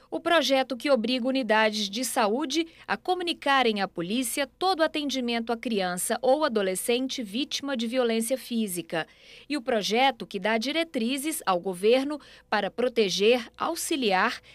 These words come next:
e dar assistência aos policiais militares e civis, bombeiros, agentes penitenciários e socioeducativos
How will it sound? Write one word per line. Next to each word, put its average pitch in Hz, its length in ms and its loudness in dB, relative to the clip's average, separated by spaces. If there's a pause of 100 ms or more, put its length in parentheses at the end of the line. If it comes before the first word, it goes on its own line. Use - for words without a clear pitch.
(140)
e 359 80 -2
dar 233 300 4
assistência 226 680 -2
aos 208 140 -2
policiais 214 580 -2
militares 240 600 -2
e 233 80 -4
civis, 214 640 -6 (260)
bombeiros, 240 800 0 (220)
agentes 240 580 0
penitenciários 254 1040 -2
e 208 80 -4
socioeducativos 262 1200 -4